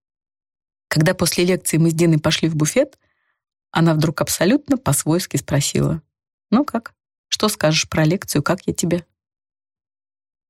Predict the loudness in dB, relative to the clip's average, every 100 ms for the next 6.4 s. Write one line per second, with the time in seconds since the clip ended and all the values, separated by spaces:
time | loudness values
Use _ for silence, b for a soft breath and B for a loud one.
0 | _ 0 2 2 2 -2 -6 _ _ _
1 | _ _ _ 0 0 2 4 4 4 2
2 | 2 0 -2 -2 0 4 4 2 0 2
3 | 2 0 0 2 4 2 2 0 0 2
4 | 4 4 2 b b _ _ -2 0 0
5 | -2 -4 -2 -2 0 2 2 0 -6 -4
6 | -6 -4 -6